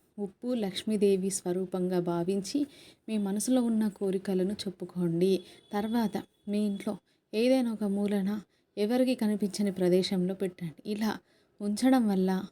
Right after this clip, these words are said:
మీ మనసులో ఉన్న కోరికలన్నీ అతి త్వరలోనే ఖచ్చితంగా నెరవేరుతాయి. రాళ్ళ ఉప్పును ఉన్న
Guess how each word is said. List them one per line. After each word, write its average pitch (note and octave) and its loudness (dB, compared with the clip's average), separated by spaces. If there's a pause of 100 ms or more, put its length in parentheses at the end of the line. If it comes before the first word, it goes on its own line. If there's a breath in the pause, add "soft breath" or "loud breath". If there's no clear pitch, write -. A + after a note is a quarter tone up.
(100)
మీ G3 -6
మనసులో F#3+ -2
ఉన్న F#3+ 0 (360 soft breath)
కోరికలన్నీ G3 0 (280 soft breath)
అతి F#3 0
త్వరలోనే G#3 0
ఖచ్చితంగా F#3 -2
నెరవేరుతాయి. E3+ -2 (380 loud breath)
రాళ్ళ A#3+ 2
ఉప్పును A3 -2
ఉన్న G#3 -2